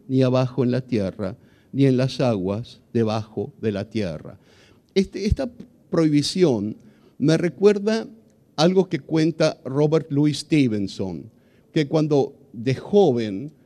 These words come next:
caminaba por las calles de Edimburgo, en las fachadas de los edificios de esta ciudad, eh,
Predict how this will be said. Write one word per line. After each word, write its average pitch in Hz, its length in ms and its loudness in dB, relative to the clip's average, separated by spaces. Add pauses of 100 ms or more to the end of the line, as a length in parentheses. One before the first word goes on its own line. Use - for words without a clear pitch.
(180)
caminaba 156 640 0
por 143 160 -4
las 135 140 -8
calles 156 380 0
de 147 100 0
Edimburgo, 135 840 0 (360)
en 139 160 0
las 139 160 -2
fachadas 139 760 2
de 117 120 -2
los 113 180 -4
edificios 120 800 -4
de 113 80 -6
esta 113 200 -8
ciudad, 123 560 -2 (220)
eh, 90 400 -8